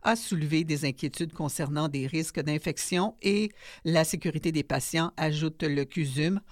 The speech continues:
Autre problème majeur, les ambulances accèdent à l'hôpital par le même quai que tous les autres camions de livraison et les éboueurs. Devant ce constat, la direction souhaite déménager le neuro sur la site,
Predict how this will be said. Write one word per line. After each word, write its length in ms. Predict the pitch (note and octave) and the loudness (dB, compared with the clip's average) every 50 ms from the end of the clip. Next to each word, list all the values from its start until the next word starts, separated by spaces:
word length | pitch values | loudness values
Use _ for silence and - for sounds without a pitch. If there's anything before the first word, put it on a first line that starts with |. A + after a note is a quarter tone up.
| - - - | -20 -8 0
Autre 340 | - G3 A#3 B3+ - - F#3+ | 2 4 4 4 4 2 2
problème 400 | D#3+ - - D#3 E3 E3 F#3 F#3+ | 2 2 2 2 4 4 4 4
majeur, 460 | F#3 D#3 D3+ C#3+ D#3+ D#3+ F#3 G3 G3+ | 4 2 2 2 2 2 2 0 0
les 260 | F3+ D3 D3 D3+ E3 | 0 0 0 2 2
ambulances 640 | G#3 A3+ A3+ F#3+ F#3+ F3 E3+ F#3 G3 G#3+ A3 - - | 4 4 4 4 2 2 4 4 2 2 0 -2 0
accèdent 520 | - G3 G3+ - - - - A#3 G#3+ G3+ F#3 | 0 0 0 0 -4 -2 0 2 2 4 2
à 60 | D#3 | 2
l'hôpital 500 | D3 D3 - - - - D#3+ E3+ F3+ F3 | 2 2 0 -2 -4 0 2 2 2 2
par 160 | - F3+ D3+ | 2 0 2
le 140 | D3+ C#3+ C#3+ | 2 2 2
même 300 | D#3+ G3 A3+ B3 A#3 G#3 | 4 4 4 4 4 0
quai 340 | - - - G#3+ A3 A3+ - - | 0 -2 0 0 0 -2 -4 -4
que 100 | - D#3+ | -2 -2
tous 200 | D3 - - C#4 | -2 0 0 0
les 240 | B3 G3 D#3 C#3+ G3+ | 2 2 2 2 0
autres 280 | F3+ E3+ E3+ - F3 | 0 -2 0 -2 -4
camions 440 | D#3 - - F3 D#3 D#3 D#3 D#3 F3 | -4 0 2 2 2 4 2 2 2
de 100 | E3+ D#3 | 0 0
livraison 600 | C#3+ D3 D3 D3+ C#3 C3+ C3+ D3 D#3+ E3+ F#3+ A3 - - - - - - - - - | -2 0 0 0 0 0 0 0 0 0 -2 -2 -4 -12 -20 -20 -20 -20 -12 -2 2
et 200 | F#3 F#3+ G3 G3+ | 2 4 4 4
les 380 | F3+ D#3+ D3 D3+ C#3+ C3+ F3+ | 2 2 2 0 0 2 2
éboueurs. 800 | F3+ D#3+ C#3+ C3 C#3+ C#3+ C#3 C#3 C#3 C#3 C3+ B2+ C3 C3 D3 C#3+ - - - - - - - - - | 2 2 2 0 2 2 4 4 2 0 -2 -2 -2 -2 -4 -4 -6 -8 -16 -14 -14 -14 -14 -8 0
Devant 360 | F3+ G3 F#3+ F3+ G#3+ A#3+ B3+ | 4 4 6 6 6 4 4
ce 100 | - A#3+ | 4 0
constat, 480 | G#3 - G#3+ G3 F#3+ - - C4 B3+ | 0 2 0 0 0 0 2 2 4
la 120 | C4 A#3 F3+ | 4 4 4
direction 440 | E3 F#3 F3 E3+ E3 - - A#3+ B3 | 2 2 0 0 0 0 0 0 0
souhaite 300 | - - - G3+ F#3+ F3 | 0 0 0 0 2 2
déménager 480 | F3 E3+ E3 D#3+ D#3 D3+ D3+ F#3 F#3 | 2 2 4 4 4 2 2 2 2
le 100 | F3+ D#3 | 2 2
neuro 320 | C#3+ D3+ D3+ C#3+ D#3+ F3 G3 | 2 2 0 2 0 0 -2
sur 180 | - - F#3 D#3+ | -2 -2 0 2
la 120 | D3 D3+ | 2 2
site, 320 | - - - - F#3 - | 0 0 0 -2 -2 -2